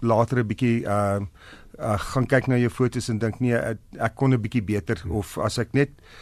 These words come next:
mooi gekyk het of mooi, uh, my navorsing gedoen het voor ek die kamera gekoop het.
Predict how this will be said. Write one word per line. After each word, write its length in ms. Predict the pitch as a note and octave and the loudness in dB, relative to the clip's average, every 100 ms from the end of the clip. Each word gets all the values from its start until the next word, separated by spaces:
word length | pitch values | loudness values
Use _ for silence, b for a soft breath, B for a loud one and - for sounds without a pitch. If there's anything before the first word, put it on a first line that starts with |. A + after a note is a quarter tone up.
| b - | b -2
mooi 240 | A2+ C3+ | 2 2
gekyk 400 | C3+ D3 C#3 C3 | 2 2 4 4
het 140 | C#3 B2 | 2 0
of 160 | A2 | 0
mooi, 240 | A#2 C3 C3+ - - | 4 4 2 -2 -2
uh, 160 | A#2+ | 2
my 140 | A#2 B2 | 4 4
navorsing 580 | A2 A#2 - C#3+ D3+ | 4 2 4 2 2
gedoen 300 | C3 A2+ A#2 | 0 0 2
het 100 | A#2+ | 2
voor 200 | - C3 A#2 | 2 2 2
ek 120 | A2 | 0
die 80 | A2+ | 0
kamera 340 | B2 A#2 B2 | 0 2 2
gekoop 440 | - A2 A#2+ A2 | 0 -6 -2 -2
het. 220 | D#3+ F3 | -4 -10